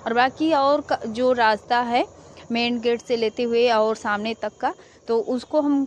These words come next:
कल के ब्लॉग में आप लोगों को दिखाएंगे। उसका लिपाई आज नहीं करेंगे और वैसे भी लिपाई आज करते भी नहीं, लेकिन बहुत ज़्यादा, जैसे इधर का रास्ता भी ख़राब हो गया था और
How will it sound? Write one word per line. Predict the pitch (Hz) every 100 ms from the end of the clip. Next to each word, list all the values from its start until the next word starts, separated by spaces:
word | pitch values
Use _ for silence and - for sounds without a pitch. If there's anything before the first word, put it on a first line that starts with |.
| -
कल | 220
के | 214 262
ब्लॉग | 226 214 214
में | 220
आप | 202 196
लोगों | 214 214
को | 214 214
दिखाएंगे। | 208 - 208 220 285
उसका | 240 - 208
लिपाई | 196 202 208
आज | 202 196
नहीं | 202 233
करेंगे | 233 226 220 220 269
और | 214 214 226
वैसे | 247 247 294
भी | 285
लिपाई | 262 240 233
आज | 247 254
करते | - 220 202 254
भी | 240 262
नहीं, | 226 220 339 - _ _ _ _ _ _ -
लेकिन | 214 220 262 262 226
बहुत | 214 214 240
ज़्यादा, | 233 220 233 240 - - - 226
जैसे | 240 254 262 254 226 247 247 - -
इधर | 233 233 240
का | 247 240
रास्ता | 220 208 254
भी | 240
ख़राब | 262 269 247 247
हो | 262
गया | 247 254 254
था | 254 269 277
और | 208 208 208 208 220